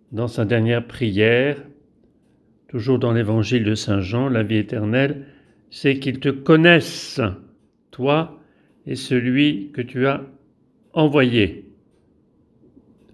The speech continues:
Et la Samaritaine, euh, dans ce très beau dialogue, euh, qu'elle échange avec, euh, le Messie,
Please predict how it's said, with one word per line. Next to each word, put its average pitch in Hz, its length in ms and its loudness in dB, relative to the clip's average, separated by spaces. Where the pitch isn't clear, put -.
Et 143 80 2
la 147 100 8
Samaritaine, 147 800 2
euh, 127 440 0
dans 117 180 -6
ce 131 140 -10
très - 220 -8
beau 120 140 -2
dialogue, 139 640 0
euh, 117 300 -2
qu'elle 120 220 -6
échange 151 440 -4
avec, 113 440 -6
euh, 110 220 -4
le 110 100 -4
Messie, 175 720 -4